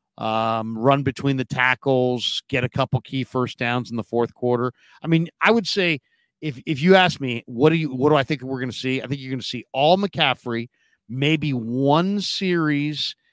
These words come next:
of Mitchell if the forty-niners are leading, and wanna bleed some clock and give, uh, C M C a blow.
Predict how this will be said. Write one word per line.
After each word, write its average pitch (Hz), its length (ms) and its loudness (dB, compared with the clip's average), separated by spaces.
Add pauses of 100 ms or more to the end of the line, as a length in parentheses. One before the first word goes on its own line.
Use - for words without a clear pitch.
(320)
of 131 520 2
Mitchell 139 680 2
if 120 120 -10
the 113 80 -12
forty-niners 131 720 0
are 113 100 -2
leading, 131 680 -2 (380)
and 123 180 -4
wanna 127 200 2
bleed 120 400 0
some 131 160 -6
clock 120 560 0
and 113 160 -10
give, 117 480 0
uh, 110 360 -2
C - 260 -4
M 117 100 -4
C 131 220 -4
a 107 60 -2
blow. 104 640 -2